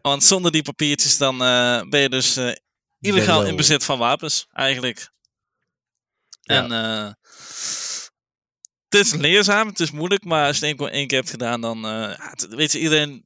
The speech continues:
Speaker 1: is, het zijn natuurlijk gewoon mensen. Ik heb in mijn productietijd al redelijk wat aparte mensen gesproken in, eh, in Nederland. Eh, hoofdjustitiële inrichtingen en weet ik veel wat.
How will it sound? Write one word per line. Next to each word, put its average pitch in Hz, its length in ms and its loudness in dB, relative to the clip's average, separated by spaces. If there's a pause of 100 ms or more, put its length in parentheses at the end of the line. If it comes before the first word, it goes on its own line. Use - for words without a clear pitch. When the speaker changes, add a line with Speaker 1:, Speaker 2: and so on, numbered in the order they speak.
Speaker 1:
is, 156 180 -6
het 139 140 -4
zijn 143 140 2
natuurlijk 139 340 -4
gewoon 127 200 -4
mensen. 131 340 -2
Ik 117 120 -10
heb 120 140 -6
in 123 80 -8
mijn 117 140 -8
productietijd 117 580 -6
al 120 100 -4
redelijk 123 260 -2
wat 120 300 -2 (460)
aparte - 360 -2
mensen 127 320 -2
gesproken 151 580 -2
in, 156 180 -8
eh, 147 200 -2
in 143 100 -10
Nederland. 143 580 -4
Eh, 113 560 -6 (200)
hoofdjustitiële 131 1200 -2
inrichtingen 131 840 -4
en 117 220 -6
weet 127 200 -4
ik 131 160 -6
veel 127 180 -4
wat. 120 280 -4